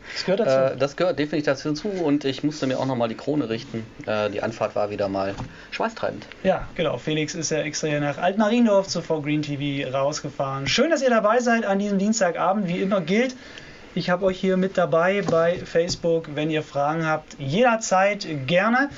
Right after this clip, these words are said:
Speaker 1: Natürlich auch gerade an Felix, der, man sieht's ja durch die schwarze Kappe nur so halb, aber wer ihn schon mal gesehen hat bei uns, weiß ja auch, ja, Saints-Fan kann man schon gar nicht mehr sagen, eher schon Saints-Jünger,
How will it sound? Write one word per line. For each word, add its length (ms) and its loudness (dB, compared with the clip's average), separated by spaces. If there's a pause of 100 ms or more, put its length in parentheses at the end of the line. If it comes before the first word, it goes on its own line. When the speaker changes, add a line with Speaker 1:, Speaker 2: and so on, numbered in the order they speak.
(260)
Speaker 1:
Natürlich 480 2
auch 240 4
gerade 400 2
an 100 -4
Felix, 380 0
der, 260 4
man 180 0
sieht's 200 -4
ja 80 2
durch 80 -6
die 80 -2
schwarze 360 0
Kappe 280 -2
nur 120 0
so 200 0
halb, 200 2
aber 280 0 (120)
wer 260 2
ihn 180 -4
schon 120 -2
mal 120 0
gesehen 220 0
hat 100 0
bei 80 0
uns, 200 -6
weiß 240 0
ja 100 0
auch, 180 -2 (600)
ja, 120 0
Saints-Fan 720 0
kann 140 2
man 60 2
schon 80 0
gar 80 4
nicht 100 0
mehr 100 2
sagen, 300 2
eher 160 2
schon 180 -2
Saints-Jünger, 760 0